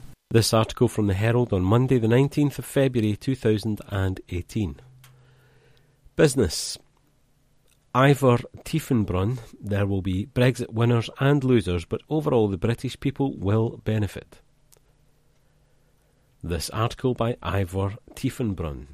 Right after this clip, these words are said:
Symmetry is a sign of health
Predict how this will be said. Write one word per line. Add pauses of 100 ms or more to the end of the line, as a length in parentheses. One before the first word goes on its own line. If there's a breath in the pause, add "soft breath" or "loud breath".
(2250)
Symmetry
is
a
sign
of
health